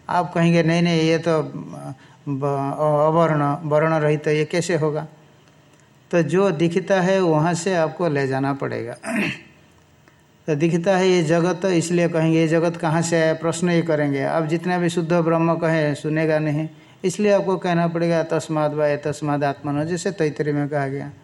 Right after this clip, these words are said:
इसको कहते हैं, अगर ब्रह्म में कुछ ये नहीं है तो फिर क्यों कहा जाता है? कहते हैं, "आपको दिखता है, आप पूछते हैं,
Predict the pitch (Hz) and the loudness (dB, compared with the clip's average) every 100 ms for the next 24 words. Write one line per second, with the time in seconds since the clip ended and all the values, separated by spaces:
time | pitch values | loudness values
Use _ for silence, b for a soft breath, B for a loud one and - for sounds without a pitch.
0 | B B B B 175 170 185 175 170 175 | B B B B -4 -2 0 2 2 2
1 | 165 156 151 147 147 160 175 151 151 147 | 0 0 -2 0 0 2 0 2 2 2
2 | 160 170 175 180 170 180 165 151 151 165 | 2 2 0 -2 0 0 2 2 2 4
3 | 170 160 165 160 165 165 185 190 180 175 | 4 2 0 0 -2 0 -2 0 0 0
4 | 170 170 170 170 170 175 156 151 175 139 | 2 2 0 0 0 0 -2 -2 -4 -4
5 | 143 147 143 139 127 123 131 135 - 170 | -4 -4 -2 -2 -2 -4 -4 -6 -2 -4
6 | 170 - 147 123 120 | -2 -2 -2 -2 -8